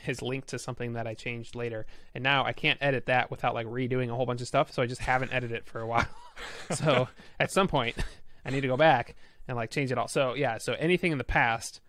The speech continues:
Speaker 1: is not linked at all to anything I do in the future.
Speaker 2: Okay.
Speaker 1: Um, that's just,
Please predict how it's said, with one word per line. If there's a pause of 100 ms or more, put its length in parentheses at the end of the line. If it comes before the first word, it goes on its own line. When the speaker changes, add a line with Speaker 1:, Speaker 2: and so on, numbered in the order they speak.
(240)
Speaker 1:
is
not
linked
at
all
to
anything
I
do
in
the
future. (440)
Speaker 2:
Okay.
Speaker 1:
Um, (380)
that's
just,